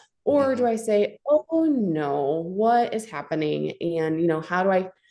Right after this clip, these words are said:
Speaker 1: how do I take control of this? And how do I change what I'm doing and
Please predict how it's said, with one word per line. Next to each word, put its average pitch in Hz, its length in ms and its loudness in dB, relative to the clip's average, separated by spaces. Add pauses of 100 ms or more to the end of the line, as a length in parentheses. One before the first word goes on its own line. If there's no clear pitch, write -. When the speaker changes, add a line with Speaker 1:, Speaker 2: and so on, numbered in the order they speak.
(160)
Speaker 1:
how 220 100 0
do 233 60 4
I 226 60 4
take 226 160 0
control 185 360 2
of 226 120 0
this? 285 240 0
And 175 120 -2
how 170 220 -2
do 165 120 2
I 156 580 -6
change 233 340 2
what 220 100 4
I'm 180 160 2
doing 262 560 -2 (180)
and 175 260 0